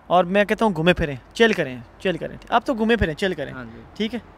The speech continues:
Speaker 1: चलो उस्मान भाई, मैं
Speaker 2: बहुत
Speaker 1: चलता हूँ फिर।
Speaker 2: बहुत शुक्रिया।
Speaker 1: अल्लाह हाफ़िज़, टेक
Speaker 2: बहुत
Speaker 1: केयर उस्मान।
Speaker 2: शुक्रिया।
Speaker 1: चलें जी, उस्मान भाई अपना ख्याल रखिए, टेक केयर, बाय। चलें गाइस, अ,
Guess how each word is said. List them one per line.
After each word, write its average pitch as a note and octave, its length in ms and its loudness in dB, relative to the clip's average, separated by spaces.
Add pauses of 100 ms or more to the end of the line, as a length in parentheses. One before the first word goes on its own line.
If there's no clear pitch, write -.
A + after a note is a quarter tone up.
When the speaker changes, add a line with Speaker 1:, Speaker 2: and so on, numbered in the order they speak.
(160)
Speaker 1:
चलो G3 160 4
उस्मान D3 200 -4
भाई, C#3 100 -12
मैं D#3 100 -12
Speaker 2:
बहुत F#3+ 160 2
Speaker 1:
चलता E3+ 220 0
हूँ D3+ 80 -8
फिर। C#3 120 -12
Speaker 2:
बहुत C#3 120 -10
शुक्रिया। - 340 -20
Speaker 1:
अल्लाह D3+ 160 0
हाफ़िज़, - 260 -12
टेक D#3 100 -6
Speaker 2:
बहुत B2 80 -8
Speaker 1:
केयर C#3 100 -12
उस्मान। C3+ 140 -16
Speaker 2:
शुक्रिया। - 300 -20 (140)
Speaker 1:
चलें B3+ 240 -2
जी, B3 120 -6 (520)
उस्मान A3 300 0
भाई C4 120 6
अपना A#3+ 180 4
ख्याल A#3 240 8
रखिए, B3 200 2
टेक B3 160 4
केयर, B3 260 2 (120)
बाय। G#3+ 260 4 (1300)
चलें A3 220 2
गाइस, G#3 260 4 (540)
अ, F3 480 4